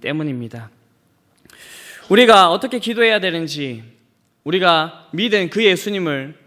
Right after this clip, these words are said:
어떻게 전해야 되는지 혼자서는 너무나도 힘든 일입니다. 그 일들을 위해서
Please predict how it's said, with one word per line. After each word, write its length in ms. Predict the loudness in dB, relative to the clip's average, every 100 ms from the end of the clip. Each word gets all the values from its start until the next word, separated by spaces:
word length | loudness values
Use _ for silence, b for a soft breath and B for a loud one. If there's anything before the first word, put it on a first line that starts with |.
| _
어떻게 380 | -12 -10 -10 -10
전해야 400 | -10 -8 -6 -6
되는지 580 | -6 -8 -10 -14 -16 -16 _ _ _ _ _ _ -10
혼자서는 720 | -6 -6 -6 -10 -12 -14 -18 _
너무나도 460 | -8 -6 -6 -8 -12
힘든 440 | -10 -8 -6 -4
일입니다. 840 | -6 -8 -10 -14 -10 -10 -10 -14 -18 _ _ _ _ B B B B B
그 120 | 0
일들을 340 | 2 4 2 4
위해서 680 | 2 2 0 -4 -4 -12